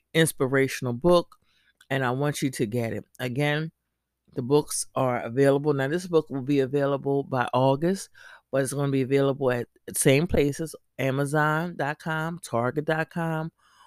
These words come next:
Walmart dot com, Barnes and Noble dot com, Goodreads dot com, Bookshop dot com, and any other distributor that you have inside or outside the United States.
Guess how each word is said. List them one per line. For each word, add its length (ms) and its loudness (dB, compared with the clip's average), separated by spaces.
Walmart 640 2
dot 240 -8
com, 460 -6
Barnes 320 -2
and 100 -4
Noble 280 -2
dot 260 -8
com, 380 -6
Goodreads 840 6
dot 240 0
com, 380 -4
Bookshop 460 2
dot 200 -4
com, 420 -6
and 240 -4
any 300 -2
other 480 -2
distributor 640 0
that 200 -4
you 100 -2
have 360 0
inside 520 -2
or 220 -4
outside 420 -2
the 60 -6
United 320 -6
States. 440 -8